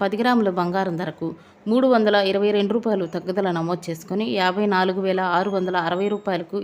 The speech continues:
ఈరోజు మార్కెట్లో సేల్ అవుతుంది. ఇకపోతే ఈరోజు మార్కెట్లో వెండి ధర అయితే ఒక కేజీ వెండికి రెండు వేల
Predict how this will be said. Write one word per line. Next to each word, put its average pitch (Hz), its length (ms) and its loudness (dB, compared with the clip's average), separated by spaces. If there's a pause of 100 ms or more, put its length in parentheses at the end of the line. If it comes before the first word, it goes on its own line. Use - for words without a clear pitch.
(100)
ఈరోజు 214 340 0
మార్కెట్లో 170 480 -4
సేల్ 170 220 -2
అవుతుంది. 151 340 -10 (480)
ఇకపోతే 247 440 -4 (200)
ఈరోజు 226 340 -2 (160)
మార్కెట్లో 196 420 -4 (100)
వెండి 202 260 -4
ధర 180 140 -6
అయితే 170 180 -12 (440)
ఒక 196 200 -6
కేజీ 220 360 -4
వెండికి 190 340 -6 (180)
రెండు 214 260 -2
వేల 220 160 -2